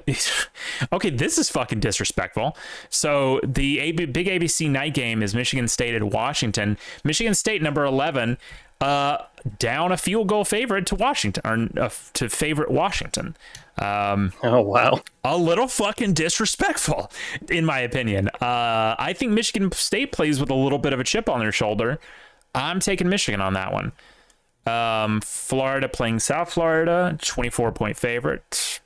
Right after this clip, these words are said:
Speaker 1: Maybe. Who knows? Could be. Uh,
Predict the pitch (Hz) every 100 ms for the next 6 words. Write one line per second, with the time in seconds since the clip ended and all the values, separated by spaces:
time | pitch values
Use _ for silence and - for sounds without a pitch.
0 | - 104 101 202 208 226 - _ - -
1 | - - - - _ _ _ _ - 113
2 | 147 196 339 269 - - _ _ - 131
3 | 147 - 226 311 - - _ - - -
4 | 123 - 135 135 135 131